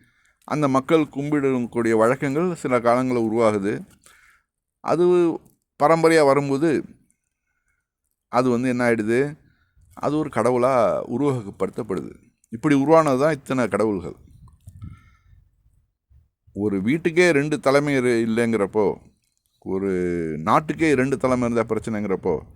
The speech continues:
உலகத்துக்கு எப்படி ஒ-, பல தெய்வங்கள் இருக்க முடியும்? அதான் நம்ம சொல்றோம். இந்த, இது வந்து பெரியார் வந்து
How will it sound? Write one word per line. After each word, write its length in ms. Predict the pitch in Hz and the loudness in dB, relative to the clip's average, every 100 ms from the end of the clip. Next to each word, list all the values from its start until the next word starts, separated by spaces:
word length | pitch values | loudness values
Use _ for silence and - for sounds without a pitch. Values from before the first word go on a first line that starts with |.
| _ _ _ | _ _ _
உலகத்துக்கு 480 | - 131 170 151 135 | 0 2 4 2 0
எப்படி 180 | 120 123 | 0 0
ஒ-, 420 | 107 98 92 - - - - - - - - - - - - - - | 2 2 0 -2 -8 -12 -14 -18 -20 -20 -20 -20 -20 -18 -18 -14 -2
பல 180 | 131 151 | 2 4
தெய்வங்கள் 380 | 147 151 143 | 2 2 0
இருக்க 180 | 117 113 | -4 -4
முடியும்? 400 | 101 85 55 - _ _ _ _ _ _ - | -6 -6 -8 -14 _ _ _ _ _ _ -12
அதான் 120 | 90 110 | -6 -6
நம்ம 300 | 107 95 76 | -4 -6 -8
சொல்றோம். 360 | 98 90 87 123 - _ - _ _ _ _ _ - | -10 -8 -6 -8 -14 _ -20 _ _ _ _ _ -6
இந்த, 220 | 120 120 | 2 4
இது 160 | 120 127 | 4 2
வந்து 200 | 156 170 | 0 -2
பெரியார் 360 | 160 214 220 | 0 2 2
வந்து 640 | 170 156 147 127 113 90 | 2 2 2 2 2 0